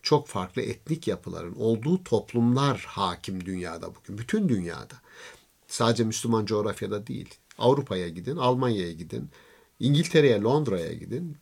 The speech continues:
Yüz seksenin üzerinde etnik yapı ve dil konuşuluyor, var.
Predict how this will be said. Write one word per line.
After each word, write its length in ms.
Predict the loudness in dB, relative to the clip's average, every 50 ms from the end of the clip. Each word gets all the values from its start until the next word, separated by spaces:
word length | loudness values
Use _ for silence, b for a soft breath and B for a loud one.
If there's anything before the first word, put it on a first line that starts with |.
| _ -6
Yüz 240 | -2 0 0 0 2
seksenin 520 | 2 2 2 2 2 2 2 4 4 2 2
üzerinde 520 | 2 2 2 2 2 2 0 0 0 -2
etnik 380 | -2 -4 -4 -6 -6 -4 -2 -2
yapı 440 | -4 -2 -2 -2 -2 -2 -2 -4 -4 -2 0
ve 200 | 0 0 0 0
dil 160 | 0 0 0
konuşuluyor, 760 | 0 -2 -6 -8 -6 -6 -6 -6 -8 -8 -10 -14 -14 -16 -18 -10 -4
var. 360 | 0 2 2 0 0 -6 -14